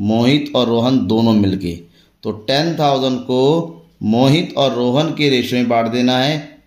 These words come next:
उनके sacrificing ratio में, that is two is to one old ratio में। तो इस रेशियो में बांट दो, ये हो जाएगा टू बाई थ्री और वन बाई थ्री। तो टू से काटेंगे, टू जा, टू थ्री जा, टू थ्री जा,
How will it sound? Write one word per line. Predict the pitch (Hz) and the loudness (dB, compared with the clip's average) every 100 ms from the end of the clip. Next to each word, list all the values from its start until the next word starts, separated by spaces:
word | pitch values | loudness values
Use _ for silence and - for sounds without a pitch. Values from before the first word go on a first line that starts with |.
| _ _ | _ _
उनके | 127 131 131 156 185 185 - _ _ _ _ - - - _ _ _ _ _ _ _ _ - | -2 -2 0 0 0 -2 -10 _ _ _ _ -20 -20 -20 _ _ _ _ _ _ _ _ -14
sacrificing | - 107 113 113 123 139 | -6 -4 -4 -2 -2 0
ratio | 139 135 139 | 0 0 2
में, | 143 | 0
that | 127 123 | 0 -2
is | 120 135 | -4 -2
two | 139 | 0
is | 139 143 | 0 0
to | |
one | 135 143 - | 0 0 0
old | 135 135 | 0 2
ratio | 135 135 | 0 0
में। | 131 131 - - - - | -2 -4 -8 -18 -20 -12
तो | 135 | -2
इस | 175 175 | -2 2
रेशियो | 143 143 139 | 0 2 2
में | |
बांट | 123 120 | 2 0
दो, | 117 139 | 0 0
ये | 139 | 0
हो | 131 | 2
जाएगा | 127 123 120 - - | 0 0 -2 -4 -4
टू | 143 151 147 | 2 4 4
बाई | 131 120 117 117 - | 2 2 0 -4 -6
थ्री | 123 123 127 147 151 - - _ - | 2 4 4 2 -2 -12 -20 _ -10
और | - 107 107 107 98 | -2 0 2 0 0
वन | 104 113 113 110 | 0 2 2 2
बाई | 113 131 190 - - - - | 2 2 0 -6 -16 -18 -6
थ्री। | 104 92 78 - - _ - | -2 -2 -4 -14 -20 _ -14
तो | 107 - | -10 -2
टू | 135 | -2
से | 131 131 | 0 0
काटेंगे, | 123 113 123 131 143 151 | 0 0 0 0 0 0
टू | - 113 | -2 -2
जा, | 110 113 | -2 0
टू | 135 | -2
थ्री | 131 131 120 | 0 0 2
जा, | 123 123 - | 0 -2 -4
टू | 143 | -4
थ्री | 127 127 | -2 0
जा, | 123 | 0